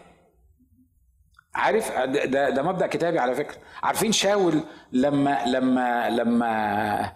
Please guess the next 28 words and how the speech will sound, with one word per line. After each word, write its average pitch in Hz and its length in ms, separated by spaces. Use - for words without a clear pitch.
قدم 147 300
الذبيحة 127 600
وهو 123 220
مش 139 180
المفروض 135 380
يقدم 131 420
الذبيحة، 113 600
وبعدين 127 340
جه 151 160
صمويل 139 460
يكلمه 131 600
بيقول 160 320
له 151 80
على 127 220
الغلط 127 380
بتاعه، 127 500
راح 143 220
قال 180 160
له 170 80
ايه؟ 160 340
"أخطأت 277 640
والآن 170 520
اكرمني 202 580
في 185 140
عيني 170 400
الشعب". - 400
يعني 139 260
ايه؟ 160 280